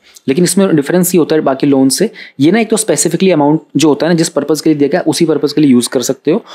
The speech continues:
और आप सिक्स एटी में ना आपको सारा एक साथ मिलता नहीं, ये मैक्सिमम amount होती है। आपको starting में मान लो आपको twenty million dollar की ज़रूरत है, ट्वेंटी मिलियन निकालो, फिर आप हंड्रेड निकाल सकते हो, है ना? तो जितनी आपको ज़रूरत होती है आप उतना निकाल सकते हो,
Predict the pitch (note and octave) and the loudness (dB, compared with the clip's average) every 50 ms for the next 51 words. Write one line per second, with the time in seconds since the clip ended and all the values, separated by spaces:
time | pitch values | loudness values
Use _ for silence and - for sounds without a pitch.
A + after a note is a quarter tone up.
0 | - - - - E3+ E3+ D#3 F3+ F3+ - - G#3 - - F3+ E3 F#3 G3 F3+ F3+ | -20 -14 -6 -4 -2 -2 -2 -2 -4 -2 -4 -2 -2 -2 -2 -2 0 0 2 2
1 | G#3+ C4+ D#3 D3+ - - F#3 - D#3 D#3 F3 E3+ E3 - E3+ E3+ E3 D3 C3+ C3 | 2 0 -2 -4 -4 -2 -4 -2 0 0 0 0 -2 -2 -4 0 0 0 0 0
2 | D3+ C#3+ D#3 F3 G3 F#3+ D#3+ - - - F3 E3 D3 C#3 C#3 D3 C#3 C3 - - | 0 0 2 2 2 2 0 0 -2 -2 -2 0 0 0 0 2 0 0 -2 0
3 | C3 C#3+ F#3+ - - - - - - - E3 E3 - - - F#3 F#3 F#3+ - - | 0 0 0 -2 -6 -18 -20 -14 -8 -8 -8 -8 -6 -4 -4 -4 -4 -4 -10 -8
4 | - - - D3+ D3 C#3+ D#3+ F3 E3 D#3+ D#3 D#3+ D#3 D3+ D3+ - E3+ D3+ - D3 | -6 -4 -2 -2 -2 0 0 2 2 2 2 2 0 0 0 -2 -2 0 0 0
5 | C#3+ C3+ D#3 D#3 D3+ D3 C#3+ D3 C#3+ C3+ C3+ C3+ C3 C3+ B2+ B2+ B2 A#2 C#3+ D3 | 0 2 2 2 2 2 2 2 2 2 2 0 0 0 0 0 0 0 -2 -2
6 | D3 - C#3 C3+ D3 D3 C#3+ C#3+ C#3+ C#3+ C#3 B2+ C3 B2+ B2+ B2 - C#3 C#3+ C3+ | -2 -2 -2 0 0 2 2 2 2 2 0 0 0 0 0 0 0 -2 -2 -2
7 | - B2+ C3 C#3 C3+ C3 C3+ B2 B2+ B2 A#2+ A#2 B2 A#2+ - - B2 A#2+ C3 - | -2 0 0 0 2 2 2 0 2 0 -2 -2 -4 -8 -6 -4 -4 -4 -4 -4
8 | - D#3+ E3+ D#3+ E3 D#3+ D#3 - G3 G3+ G3 F#3 - F#3 D#3 D3+ E3 F3 E3 C#3 | -4 -4 -2 -2 0 -2 -2 0 0 0 0 0 0 0 0 2 2 2 0 0
9 | C#3+ F3+ F#3 E3 - - F#3 F3 D3 B2+ B2 A#2 A#2 - A2+ - _ - G#2 - | 0 0 -2 -2 -2 -2 0 0 0 0 0 -2 -2 -4 -8 -14 _ -14 -14 -12